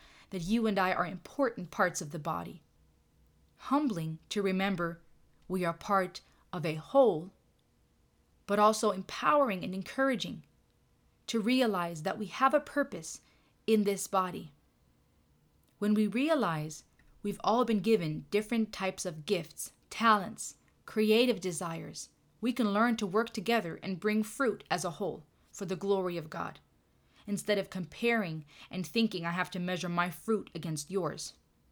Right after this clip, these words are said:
No, your fruit might altogether be a completely different type and taste, but essential for the nutrition, sustaining, and edification of the body. Dear woman, you are loved,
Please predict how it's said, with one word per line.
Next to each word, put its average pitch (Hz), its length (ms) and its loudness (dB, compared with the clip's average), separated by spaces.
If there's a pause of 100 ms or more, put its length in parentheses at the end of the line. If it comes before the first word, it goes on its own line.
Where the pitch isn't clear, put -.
(540)
No, 233 420 0 (220)
your 262 260 2
fruit 294 400 -2
might 175 240 -2
altogether 240 580 4
be 190 140 -2
a 185 60 -2
completely 294 640 -4
different 226 460 -4
type - 340 -10 (260)
and 202 180 -2
taste, 277 460 -8 (560)
but 190 120 -4
essential - 680 -4 (260)
for 220 100 -8
the 196 120 0
nutrition, 190 720 -2 (160)
sustaining, 220 800 0
and 339 320 -2
edification 233 720 -2
of 180 120 -6
the 208 60 -6
body. 220 420 -4 (1700)
Dear 262 240 4
woman, 170 480 -2 (520)
you 233 220 2
are 185 140 4
loved, 165 460 -4